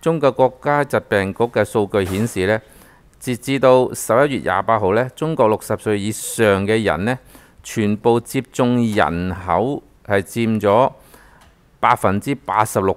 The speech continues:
點四二。喺八十歲以上全程接種疫苗呢，佔八十歲以上嘅人口係六十五點八嘅。所以放寬呢個防控同步，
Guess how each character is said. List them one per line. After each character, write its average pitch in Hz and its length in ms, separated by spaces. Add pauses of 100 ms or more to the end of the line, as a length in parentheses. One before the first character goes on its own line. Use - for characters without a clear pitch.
點 104 160
四 123 140
二。 85 560 (840)
喺 151 160
八 135 160
十 139 200
歲 131 200
以 117 140
上 110 320
全 98 380
程 95 260
接 127 140
種 117 380 (420)
疫 107 220
苗 90 220
呢， 139 200 (120)
佔 117 220 (100)
八 123 220
十 117 220
歲 117 260
以 110 140
上 104 180
嘅 110 100
人 87 180
口 113 160
係 101 200 (380)
六 110 220
十 - 140
五 104 360
點 107 280
八 92 220
嘅。 90 240 (1000)
所 - 160
以 196 80
放 156 420
寬 175 240
呢 175 200
個 143 120
防 92 300
控 117 380
同 90 360
步， 104 400